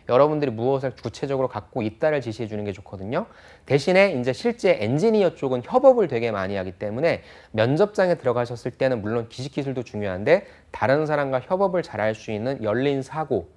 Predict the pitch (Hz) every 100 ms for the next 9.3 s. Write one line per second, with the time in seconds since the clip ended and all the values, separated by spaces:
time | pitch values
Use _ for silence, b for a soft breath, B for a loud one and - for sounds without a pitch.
0 | _ - 113 123 120 110 92 117 135 131
1 | 101 120 135 127 - - 117 113 107 101
2 | - 202 180 120 113 110 - B B 131
3 | 170 160 147 131 117 143 131 - 113 113
4 | 110 92 87 - 101 - 101 110 - 95
5 | 87 131 - B B B 226 226 208 196
6 | 214 196 190 165 113 - 226 196 - 151
7 | 123 113 110 104 220 240 214 175 143 120
8 | 123 202 254 - B - 131 139 151 107
9 | - 120 -